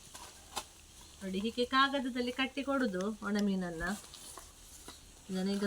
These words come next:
ಸ್ವಲ್ಪ ಬಿಸಿಲಿಗೆಲ್ಲ ಇಡ್ಬೇಕು, ಯಾಕಂದ್ರೆ ಇದು ನಾನು ಮಳೆಗಾಲಕ್ಕೆ ತಕೊಂಡು ಬಂದದ್ದು. ಮಳೆಗಾಲಕ್ಕೇನು ಫ್ರೆಶ್ ಮೀನೆಲ್ಲ ಬರುದು ಕಮ್ಮಿ, ಅವಾಗ ಬೇಕಾಗ್ತದಲ್ಲ, ಅದಕ್ಕೆ. ನೋಡಿ, ಇದು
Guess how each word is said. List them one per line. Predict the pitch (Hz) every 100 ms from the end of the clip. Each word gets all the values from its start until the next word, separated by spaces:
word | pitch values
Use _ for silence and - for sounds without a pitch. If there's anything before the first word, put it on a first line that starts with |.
| 226
ಸ್ವಲ್ಪ | 240 214
ಬಿಸಿಲಿಗೆಲ್ಲ | 233 - 262 240 233 247
ಇಡ್ಬೇಕು, | 240 247 196 190
ಯಾಕಂದ್ರೆ | 202 214 214
ಇದು | 214 226
ನಾನು | 226 226
ಮಳೆಗಾಲಕ್ಕೆ | 269 262 254 226 - 214
ತಕೊಂಡು | 240 247 233
ಬಂದದ್ದು. | 233 196 - - 175 - - - - 202
ಮಳೆಗಾಲಕ್ಕೇನು | 214 233 226 240 226 233 226 247
ಫ್ರೆಶ್ | 247 - 233
ಮೀನೆಲ್ಲ | 247 233 226 240
ಬರುದು | 247 220 262
ಕಮ್ಮಿ, | 262 226 175 196 - - - 202
ಅವಾಗ | 214 214 208 240
ಬೇಕಾಗ್ತದಲ್ಲ, | 254 226 - 170 170 170 180 - - - - - 190
ಅದಕ್ಕೆ. | 196 190 175 185
ನೋಡಿ, | 196 202
ಇದು | 240